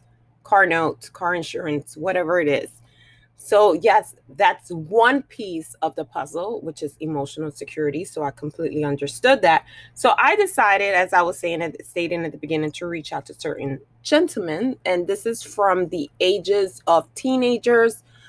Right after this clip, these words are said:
to all the way to, I think it was the oldest, it was fifty something. So I had, like,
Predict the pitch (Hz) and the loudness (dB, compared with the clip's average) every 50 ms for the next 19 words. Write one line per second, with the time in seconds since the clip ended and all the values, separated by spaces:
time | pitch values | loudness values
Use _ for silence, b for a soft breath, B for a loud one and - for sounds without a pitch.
0 | b b b _ - - 233 - - 196 214 220 226 226 208 233 233 214 208 196 | b b b _ 0 0 0 2 4 6 6 6 6 6 4 4 6 6 6 6
1 | 196 196 185 190 - - - 208 202 180 185 180 175 175 170 165 - - 175 - | 6 4 2 0 -4 -6 -2 -2 0 0 0 -2 -2 -2 -4 -6 -6 -8 -8 -8
2 | - 190 202 - 220 208 208 208 214 - - _ _ _ _ 180 196 190 190 185 | -10 -12 -8 -6 -6 -4 -4 -6 -6 -10 -16 _ _ _ _ -10 -8 -8 -8 -8
3 | - - 175 180 190 208 226 247 262 254 - - 220 220 214 - - - 214 202 | -8 -8 -6 -6 -4 -4 -4 -4 -4 -4 -4 -2 -2 -2 -2 -4 -6 -6 -8 -6
4 | - - 208 208 - - 202 226 233 - 254 285 381 370 _ _ _ _ _ _ | -6 -8 -12 -10 -8 -6 -6 -6 -2 0 0 0 0 -2 _ _ _ _ _ _
5 | _ _ _ _ _ _ _ _ _ _ _ _ _ _ _ _ - - _ _ | _ _ _ _ _ _ _ _ _ _ _ _ _ _ _ _ -20 -20 _ _
6 | - - 254 277 311 339 - 311 302 277 262 240 233 226 - | -4 0 2 4 4 4 2 2 2 4 4 4 2 2 0